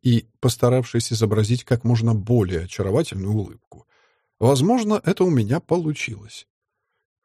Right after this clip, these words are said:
"Хорошо", величественно кивнула она. "Завтра вечером у меня есть свободное время". После школы я отправился в магическую лавку.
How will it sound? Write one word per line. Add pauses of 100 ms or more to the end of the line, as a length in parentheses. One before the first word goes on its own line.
(180)
"Хорошо", (380)
величественно
кивнула
она. (440)
"Завтра
вечером
у
меня
есть
свободное
время". (1400)
После
школы
я
отправился
в
магическую
лавку.